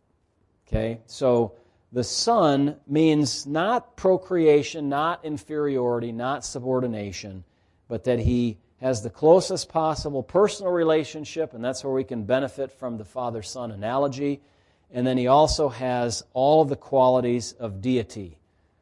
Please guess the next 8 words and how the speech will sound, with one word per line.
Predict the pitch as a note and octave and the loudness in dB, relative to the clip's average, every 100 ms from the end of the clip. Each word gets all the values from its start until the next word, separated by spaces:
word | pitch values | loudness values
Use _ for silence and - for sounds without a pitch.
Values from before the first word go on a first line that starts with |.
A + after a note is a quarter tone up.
| _ _ _ _ _ - | _ _ _ _ _ -10
The | A2+ | -8
Son | G#2+ - - F3 F#3+ G#3 | -8 -8 -2 2 4 4
of | G#3 - D#3+ C#3+ B2+ | 2 2 2 2 2
the | |
King | C3+ - E3+ C3+ G#2+ A#2+ C3 _ _ _ _ _ _ _ _ _ _ _ _ _ - | -2 2 2 2 -4 -10 -12 _ _ _ _ _ _ _ _ _ _ _ _ _ -8
is | B2 A2+ F#2 - _ | -4 -4 -6 -12 _
basically | D3 D#3+ D#3+ E3+ - C#3+ | 4 4 2 -4 0 2
what? | C3 B2+ G#2+ F#2+ | 4 2 -2 -6